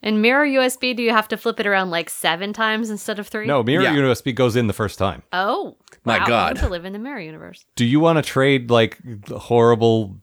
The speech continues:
Speaker 2: con-, living conditions and, and the fact that Earth is a, you know,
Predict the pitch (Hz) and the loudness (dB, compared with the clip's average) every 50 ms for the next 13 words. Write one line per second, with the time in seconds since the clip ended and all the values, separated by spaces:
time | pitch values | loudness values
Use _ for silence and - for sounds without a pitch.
0 | _ - - - 117 127 113 117 110 113 107 120 113 107 - 120 117 113 107 - | _ -14 -8 -4 -4 -2 0 2 2 4 4 2 2 2 0 0 0 0 0 0
1 | 120 113 113 113 95 - 95 87 90 87 85 87 87 87 85 82 82 - 90 - | 0 0 0 0 0 0 -2 -2 -2 -4 -4 -4 -4 -4 -4 -4 -4 -6 -2 0
2 | 98 95 92 - - 101 101 113 120 104 101 95 - 107 98 92 92 90 90 98 | 2 2 2 2 0 -2 -2 2 4 4 4 4 4 0 0 2 2 0 0 -2
3 | - - 107 104 98 90 85 87 85 85 95 | -4 -2 0 2 4 4 4 4 2 0 -2